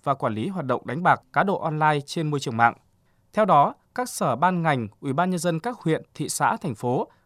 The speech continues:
các cơ quan báo chí trên địa bàn tỉnh cần tăng cường công tác tuyên truyền sâu rộng trong cán bộ, công chức, viên chức, người lao động và nhân dân về hậu quả hệ lụy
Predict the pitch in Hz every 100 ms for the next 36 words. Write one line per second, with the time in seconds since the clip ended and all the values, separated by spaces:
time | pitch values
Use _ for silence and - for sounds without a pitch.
0 | - 247 208 175 180 165 151 - 147 190
1 | 185 135 131 120 139 104 - _ _ 170
2 | 170 220 190 170 123 185 175 247 - 175
3 | - 147 139 170 156 175 - - 151 160
4 | 180 185 160 - 139 135 254 147 131 247
5 | - 131 120 135 143 - _ _ - 151
6 | 196 175 185 170 - _ 170 170 147 -
7 | 147 101 123 139 139